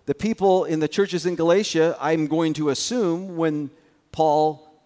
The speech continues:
used the word gospel, they knew what he was talking about. And so I needed to ask myself the question, "What is this gospel?" Now, I've been around church a long time, and, and,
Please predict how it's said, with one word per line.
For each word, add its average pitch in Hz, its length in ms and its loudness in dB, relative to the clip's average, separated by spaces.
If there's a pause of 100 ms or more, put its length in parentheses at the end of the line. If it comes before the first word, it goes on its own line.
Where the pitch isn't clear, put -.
(140)
used 147 300 -6
the 156 100 -4
word 135 220 -2
gospel, 127 480 -4
they 143 300 0
knew 156 520 -2 (500)
what 123 120 -6
he 127 100 -4
was 117 140 -6
talking 110 380 -6
about. 98 400 -12 (420)
And 127 100 -10
so 160 360 2
I 180 180 0
needed 185 260 -8
to 160 80 -2
ask 160 240 -2
myself 180 400 -2
the - 60 -8
question, 147 440 -6
"What 220 200 2
is 208 260 -2
this 180 240 -2
gospel?" 165 600 -4 (1120)
Now, 185 140 0
I've 208 100 2
been 208 120 4
around 165 220 2
church 170 280 -4
a 160 60 -2
long 147 240 -2
time, 160 400 -4
and, 139 280 -4
and, 131 520 -8